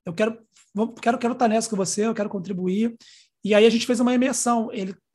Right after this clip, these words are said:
ele mora em São Paulo, ele tava vindo pro Rio de Janeiro, ele ia passar uma semana aqui na casa da mãe dele, que mora em Nova Iguaçu. Ele falou, "Michel, tem uma questão. Eu sou noiado com covid, isso foi em dois mil e vinte e um, assim,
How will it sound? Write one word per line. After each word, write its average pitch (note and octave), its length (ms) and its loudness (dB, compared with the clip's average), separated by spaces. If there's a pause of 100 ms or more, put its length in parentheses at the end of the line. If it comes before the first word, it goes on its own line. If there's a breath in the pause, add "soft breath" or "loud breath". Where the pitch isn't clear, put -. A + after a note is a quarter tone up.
ele G3+ 140 -2
mora F#3+ 200 -2
em E3+ 40 -2
São G3+ 200 -4
Paulo, A#3 380 2
ele G3+ 80 -4
tava G3 220 -6
vindo F3+ 180 -4
pro F3+ 120 -10
Rio F3+ 80 -6
de E3 60 -10
Janeiro, F#3 340 -4
ele A3 100 -2
ia G#3+ 40 -2
passar G#3 300 -4
uma A3+ 120 -2
semana A3 340 -2
aqui A3 100 -6
na G3+ 80 -4
casa F3 220 -6
da G3 80 0
mãe G3 160 -2
dele, F3 280 -2 (320 soft breath)
que A3+ 120 0
mora F#3+ 200 4
em F#3+ 40 0
Nova F#3+ 140 2
Iguaçu. G#3 280 2
Ele F#3+ 100 0
falou, G3 160 -4
"Michel, F3+ 360 0 (320 soft breath)
tem G3 80 0
uma G#3+ 100 2
questão. F#3+ 520 -4 (200)
Eu G3+ 220 -2
sou - 180 -2
noiado G3+ 420 2
com F3 120 -12
covid, E3 360 -4
isso E3 120 -6
foi F#3 140 -6
em E3 60 -4
dois D#3+ 160 -4
mil E3 140 -2
e A3+ 80 -2
vinte G3+ 240 -6
e F3+ 60 -2
um, F3 160 -2
assim, E3+ 340 -6